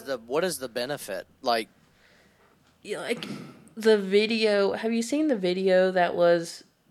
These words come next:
Speaker 1: that's been out over the past couple of days of the Cardinals G M talking with Houston's G M, getting that trade done?
Speaker 2: Yep.
Speaker 1: He seems like such a,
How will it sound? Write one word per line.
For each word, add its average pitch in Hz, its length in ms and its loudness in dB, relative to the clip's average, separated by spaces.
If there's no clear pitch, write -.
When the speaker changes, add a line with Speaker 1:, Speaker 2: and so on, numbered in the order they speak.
Speaker 1:
that's 180 200 0
been 175 240 0
out 165 320 0
over 170 180 -2
the 170 80 -10
past 156 280 -6
couple 165 240 -4
of 160 120 -6
days 160 440 -2
of 175 180 0
the 165 80 -4
Cardinals 175 580 2
G 170 240 -4
M 160 220 0
talking 160 420 -4
with 160 140 -4
Houston's 165 480 -8
G 165 180 -6
M, 165 180 -2
getting 165 200 -4
that 147 140 -4
trade 160 300 -4
done? 180 280 -2
Speaker 2:
Yep. 117 300 -2
Speaker 1:
He 226 180 -4
seems 302 540 -4
like 202 240 0
such 220 340 -4
a, 175 320 2